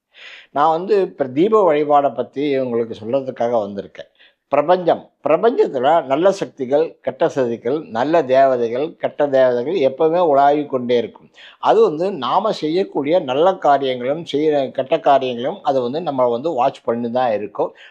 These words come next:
நம்முடைய எல்லா விதமான விஷயங்களும் தேவதைகளும் மேல பிரபஞ்சத்துக்கு போய் பிரபஞ்சத்துல இருந்து நல்ல சக்திகளாகவும்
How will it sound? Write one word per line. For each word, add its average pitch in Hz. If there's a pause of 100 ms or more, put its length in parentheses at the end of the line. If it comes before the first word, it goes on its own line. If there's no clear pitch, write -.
நம்முடைய 156
எல்லா 185
விதமான 160
விஷயங்களும் 139
தேவதைகளும் 147
மேல 143
பிரபஞ்சத்துக்கு 143
போய் 151
பிரபஞ்சத்துல 190
இருந்து 143
நல்ல 147
சக்திகளாகவும் 135